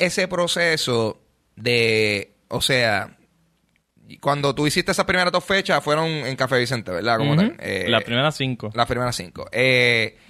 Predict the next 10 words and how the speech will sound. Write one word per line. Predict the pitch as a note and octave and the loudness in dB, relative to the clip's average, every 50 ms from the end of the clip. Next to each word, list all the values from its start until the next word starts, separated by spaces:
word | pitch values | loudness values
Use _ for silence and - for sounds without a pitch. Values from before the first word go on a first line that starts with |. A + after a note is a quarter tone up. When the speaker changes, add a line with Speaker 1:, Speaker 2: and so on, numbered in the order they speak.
| - _ _ _ _ _ _ _ _ _ _ _ _ _ _ _ | -20 _ _ _ _ _ _ _ _ _ _ _ _ _ _ _
Speaker 1:
¿cómo | - D3 C#3+ C#3+ D#3 E3 E3 | -2 -2 -2 0 0 -2 -2
fue | - - - D#3 D#3+ D#3+ D#3+ E3 E3 E3 D#3+ F2+ C#3 | -2 -6 -4 -2 0 2 2 4 2 2 2 0 -2
ese | D3 - E3+ D#3 | -2 0 -2 -2
proceso | - D3 D3+ - - D3+ D3 D3 - - D3 C#3 C#3 C#3 | 0 0 0 0 2 2 2 2 2 2 2 2 2 2
de | C3+ | 2
entonces | C3 B2+ - B2+ B2 - - C3+ | 0 0 -2 -2 -2 -2 -4 -4
tú | - C#3 C3+ | -4 -4 -4
buscar | C3+ C3+ C3 - - C3 C3 C3 C3 B2+ | -2 -4 -4 -4 -2 0 2 2 0 0
como | - C3 B2+ B2 B2 A#2 | -2 -4 -4 -4 -4 -2
que | B2 A#2+ A2+ G#2+ A2 - | -2 -2 0 -2 -4 -8